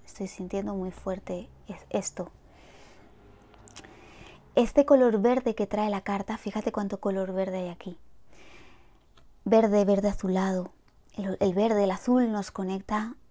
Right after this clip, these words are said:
con la paz, con la armonía, con la tranquilidad, con la calma, incluso también con la sanación.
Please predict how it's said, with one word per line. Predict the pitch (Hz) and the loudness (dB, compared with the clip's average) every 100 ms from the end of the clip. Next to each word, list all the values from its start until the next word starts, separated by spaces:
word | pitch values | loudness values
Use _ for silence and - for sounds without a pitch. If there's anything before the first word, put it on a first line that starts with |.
| - | -10
con | 196 180 | -4 -4
la | 175 | -2
paz, | 196 190 - - | -2 -4 -6 -8
con | - 196 | -6 -4
la | 185 | -4
armonía, | 180 185 196 208 190 | -4 -4 -2 -2 -4
con | 185 | -6
la | 180 | -6
tranquilidad, | 180 180 185 185 196 - | -8 -8 -6 -4 -6 -6
con | 190 | -8
la | 180 | -6
calma, | - 202 220 208 180 - - - | -2 0 2 2 -2 -4 -4 4
incluso | 247 214 220 233 254 233 | 4 4 -2 -2 -2 -4
también | 196 214 | -4 -4
con | 226 226 | -6 -6
la | 196 | -6
sanación. | 190 180 - 180 170 | -6 -8 -4 -2 -2